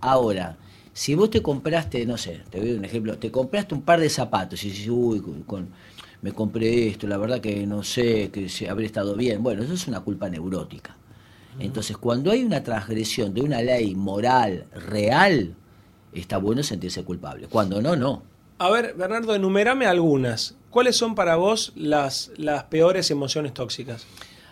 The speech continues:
Speaker 1: Bueno, eh, ansiedad,
Speaker 2: Ujú.
Speaker 1: la ansiedad que te lleva a pisar el acelerador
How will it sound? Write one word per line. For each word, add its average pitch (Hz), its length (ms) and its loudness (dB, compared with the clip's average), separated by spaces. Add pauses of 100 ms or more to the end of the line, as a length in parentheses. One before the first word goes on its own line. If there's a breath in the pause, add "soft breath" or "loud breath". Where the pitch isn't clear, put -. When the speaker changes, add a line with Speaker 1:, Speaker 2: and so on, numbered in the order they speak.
Speaker 1:
Bueno, 104 500 4
eh, 107 260 0
ansiedad, 120 640 2 (240)
Speaker 2:
Ujú. 143 320 -14
Speaker 1:
la 101 80 -2
ansiedad 120 640 2
que 107 160 -4
te 90 120 -6
lleva 113 280 2
a - 80 -2
pisar 104 280 0
el 101 80 -2
acelerador 104 680 0